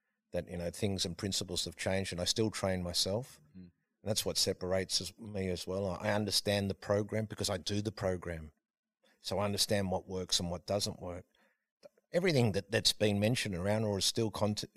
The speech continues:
Speaker 1: continuously being evolved, I'll always try. And if it works in my elite squad, then I'll keep it. If it doesn't,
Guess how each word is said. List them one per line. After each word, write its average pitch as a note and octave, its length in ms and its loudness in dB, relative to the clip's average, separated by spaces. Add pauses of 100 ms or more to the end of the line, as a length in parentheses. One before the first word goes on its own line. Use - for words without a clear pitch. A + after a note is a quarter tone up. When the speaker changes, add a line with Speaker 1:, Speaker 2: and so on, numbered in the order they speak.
Speaker 1:
continuously G2 680 -2
being F#2+ 260 0
evolved, G2 440 0 (360)
I'll C#3 140 0
always A#2+ 500 6
try. A2 540 0 (720)
And A#2+ 80 2
if A#2 100 0
it - 100 -6
works B2+ 320 2
in A#2+ 60 -2
my G#2 220 4
elite A2 340 0
squad, - 400 0
then A2 140 0
I'll G2+ 120 2
keep - 320 -2
it. F2 60 -2
If F2+ 140 -4
it F#2+ 100 -6
doesn't, A#2+ 380 2